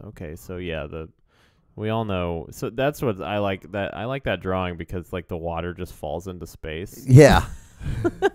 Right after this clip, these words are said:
Speaker 2: Just like
Speaker 1: I mean, there is,
Speaker 2: waterfalls.
Speaker 1: like, ice in space,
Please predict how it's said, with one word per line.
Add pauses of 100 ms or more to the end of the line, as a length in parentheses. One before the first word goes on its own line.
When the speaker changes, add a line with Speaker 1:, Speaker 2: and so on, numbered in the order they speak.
(1300)
Speaker 2:
Just
like
Speaker 1:
I
mean,
there
is,
Speaker 2:
waterfalls.
Speaker 1:
like,
ice
in
space,